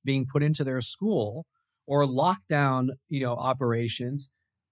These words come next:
how else can they not think, "Okay, this is because I too could be shot at"? So it doesn't take a genius to make the link. And so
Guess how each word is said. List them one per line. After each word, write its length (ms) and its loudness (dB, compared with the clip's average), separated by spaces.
how 380 0
else 180 0
can 140 -2
they 140 4
not 220 0
think, 320 -2
"Okay, 260 0
this 180 2
is 120 -2
because 400 0
I 280 0
too 380 0
could 120 -2
be 140 0
shot 320 -2
at"? 180 -16
So 280 2
it 80 -2
doesn't 220 0
take 200 0
a 60 0
genius 440 2
to 80 -4
make 220 0
the 80 -8
link. 380 -4
And 180 0
so 520 2